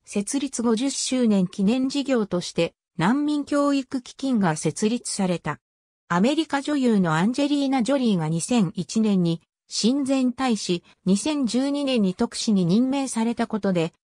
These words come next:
注目を集めた。また、日本人ギタリストであるみやびが、二千十七年十一月に、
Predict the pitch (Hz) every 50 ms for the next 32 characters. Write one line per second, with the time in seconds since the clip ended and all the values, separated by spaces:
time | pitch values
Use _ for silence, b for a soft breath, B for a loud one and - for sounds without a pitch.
0 | _ _ _ - - 196 240 262 285 285 277 - 254 254 247 240 208 180 - -
1 | 226 208 180 - - 127 - - _ _ _ _ _ _ _ _ _ _ _ _
2 | - 185 - - 220 208 202 - _ _ _ _ - 196 190 214 269 294 311 294
3 | 269 277 285 277 262 226 208 196 - - 247 269 277 269 - - - - 269 247
4 | 247 247 247 247 233 208 185 202 208 196 185 185 190 165 156 151 147 151 - _
5 | _ _ _ - 160 170 180 - 277 294 277 226 - 196 240 262 269 254 247 240
6 | 240 240 226 208 190 185 165 - 156 185 233 254 247 - - 208 202 190 - -
7 | 202 190 185 185 -